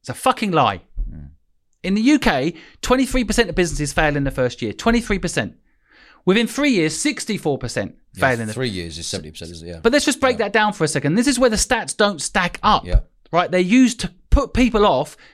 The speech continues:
Speaker 1: living their dream. If you, I'm part of this stat. My first business failed. I still made money, right? Don't, don't link failure to not making money.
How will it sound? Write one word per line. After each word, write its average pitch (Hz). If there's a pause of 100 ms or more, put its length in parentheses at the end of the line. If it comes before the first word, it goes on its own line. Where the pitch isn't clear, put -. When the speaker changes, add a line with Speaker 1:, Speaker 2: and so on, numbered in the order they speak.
(100)
Speaker 1:
living 226
their 196
dream. 151 (1300)
If 269
you, 247
I'm 269
part 262
of 185
this 185
stat. - (320)
My 175
first 262
business 214
failed. 160 (320)
I -
still 330
made 294
money, 180 (560)
right? 202
Don't, 262
don't 269
link 254
failure 226
to 147
not 170
making 156
money. 131